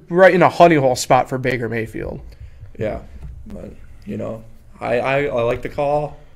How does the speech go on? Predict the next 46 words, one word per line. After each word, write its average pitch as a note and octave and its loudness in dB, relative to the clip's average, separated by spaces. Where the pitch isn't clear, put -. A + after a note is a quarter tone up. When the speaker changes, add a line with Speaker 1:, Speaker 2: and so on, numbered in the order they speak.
Speaker 2:
You A#2 -12
know, B2 -4
it's A2+ -10
definitely, A2+ -6
like B2 -10
you B2 -8
said, B2+ -4
ballsy. B2+ 0
Speaker 1:
Mm-hmm. G#2+ -10
Speaker 2:
And, A2 -8
you A2 -14
know, A2 -8
Andy A2+ -6
Reid's A#2 -8
definitely A2+ -2
that A2 -6
kind A2+ -8
of A2 -12
coach. A2 -8
Him A#2 -8
or B2 -8
Sean A#2+ -8
Payton A2+ -8
would A#2+ -8
have A2 -8
made A2+ -8
that, A2+ -8
put C3 -8
that A#2 -8
call A2+ -6
right A2+ -10
there. A#2 -6
Speaker 1:
Yeah. A2+ 0
I C#3+ 4
tell G3+ 8
you D#3 8
what, B2+ 6
I, D#3+ 10
I - 12
will G3 12
say - 6
this E3 4
to C#3+ -2
Browns C3 4
fans. C#3 2
Um, A#2+ -4